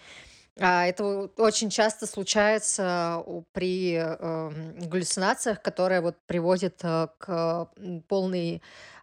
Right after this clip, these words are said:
а, э, деконструкции личности,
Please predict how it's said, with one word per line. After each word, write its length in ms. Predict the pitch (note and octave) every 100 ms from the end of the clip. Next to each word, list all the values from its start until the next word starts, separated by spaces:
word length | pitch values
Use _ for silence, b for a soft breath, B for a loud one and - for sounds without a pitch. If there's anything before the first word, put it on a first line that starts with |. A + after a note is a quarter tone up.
| _
а, 560 | F3 F3 E3+ E3+ E3 E3+ - - - -
э, 120 | - - _ -
деконструкции 960 | F3+ E3+ F#3+ G#3 - - G#3 - F#3
личности, 800 | E3 F#3+ - C4 - - E3+ E3+